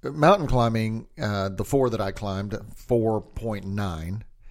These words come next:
It's a bummer. I can't claim the fifth one 'cause I didn't make the last eighty feet.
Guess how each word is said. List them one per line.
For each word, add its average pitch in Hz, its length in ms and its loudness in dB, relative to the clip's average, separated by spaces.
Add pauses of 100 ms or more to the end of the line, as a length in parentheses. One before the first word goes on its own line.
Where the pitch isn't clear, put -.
(300)
It's 107 180 -6
a 117 60 0
bummer. 113 280 4
I 98 60 -2
can't 107 220 -8
claim 104 180 -4
the 92 80 -8
fifth - 240 -4
one 87 140 -10
'cause 95 180 -8
I 98 80 -4
didn't 101 220 -4
make 98 160 -6
the 98 80 -4
last 92 260 -6
eighty 90 160 -4
feet. 87 340 -10